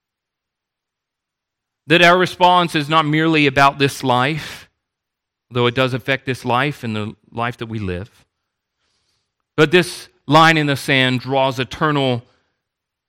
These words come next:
implications. Just as Aaron obeyed, we too can choose to heed God's voice and respond with swift obedience.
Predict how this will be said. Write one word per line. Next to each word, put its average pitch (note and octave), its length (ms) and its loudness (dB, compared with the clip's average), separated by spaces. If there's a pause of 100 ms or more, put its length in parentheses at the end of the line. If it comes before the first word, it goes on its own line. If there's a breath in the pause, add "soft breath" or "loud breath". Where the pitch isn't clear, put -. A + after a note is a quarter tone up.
(320)
implications. A#2+ 1000 -6 (2750)
Just D3+ 220 0
as C3+ 100 -2
Aaron D3 300 2
obeyed, C#3+ 460 2
we D3 180 0
too D3+ 360 0
can C#3+ 180 -6
choose D3+ 380 -4
to C#3+ 120 -8
heed D#3 260 -8
God's D3+ 340 0
voice B2+ 360 -4
and B2+ 140 -8
respond C#3 560 -4
with B2 180 -10
swift - 400 -10
obedience. C#3+ 720 -8